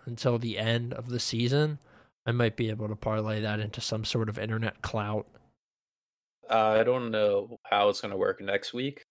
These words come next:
Speaker 2: I think next week's gonna be a dud week for you because there is no Thursday night game. It's a Friday night game.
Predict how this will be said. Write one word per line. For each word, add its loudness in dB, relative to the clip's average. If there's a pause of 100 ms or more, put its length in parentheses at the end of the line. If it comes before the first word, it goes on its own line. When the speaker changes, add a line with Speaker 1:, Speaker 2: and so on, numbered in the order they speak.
(120)
Speaker 2:
I -4
think 0
next -2
week's 0
gonna 0
be 6
a 6
dud 4
week -2
for 4
you 4
because 2
there 6
is 4
no 0
Thursday 0
night 0
game. -2
It's -4
a -6
Friday 4
night -2
game. -2